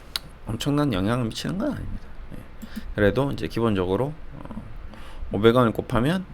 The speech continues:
어, 어느 정도 된다, 이제 이런 것들이 나오는 거죠. 이게 재무제표를 공부하고 있으니까 우리가 지금. 그러면 재무제표에 자본금 항목 가서 이제 굳이 곱하기를 안 하더라도 이제 알 수도 있고, 곱하기 하면 또 나오고, 어쨌든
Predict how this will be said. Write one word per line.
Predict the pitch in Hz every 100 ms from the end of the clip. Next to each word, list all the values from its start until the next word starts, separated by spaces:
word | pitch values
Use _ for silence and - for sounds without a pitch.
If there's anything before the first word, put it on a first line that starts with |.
| 143
어, | - - - - - -
어느 | 101 98
정도 | 113 107
된다, | 104 104 104 92 82 -
이제 | 69
이런 | 87 101
것들이 | 92 - 90 113
나오는 | - 65 73
거죠. | - - - -
이게 | 78
재무제표를 | 82 95 104 107 107 90
공부하고 | 85 90 85
있으니까 | - 85 -
우리가 | - 78 80 113 -
지금. | - - - - - - - - - -
그러면 | - 104 98 123 185 - -
재무제표에 | - 98 104 101 117 107 131 190 196 185 - - - 98
자본금 | 101 104 113 117
항목 | 117 101 98
가서 | 104 104 104 135 -
이제 | - - -
굳이 | 120 117
곱하기를 | 113 127 127 160 139 113
안 | 78 104
하더라도 | 117 113 80 104 165 - - - - - -
이제 | 78 -
알 | 85
수도 | - 104
있고, | 104 - 101 - -
곱하기 | 107 123 113
하면 | 131 120 92 -
또 | 92
나오고, | 65 78 85 87 92 -
어쨌든 | - 127 135 151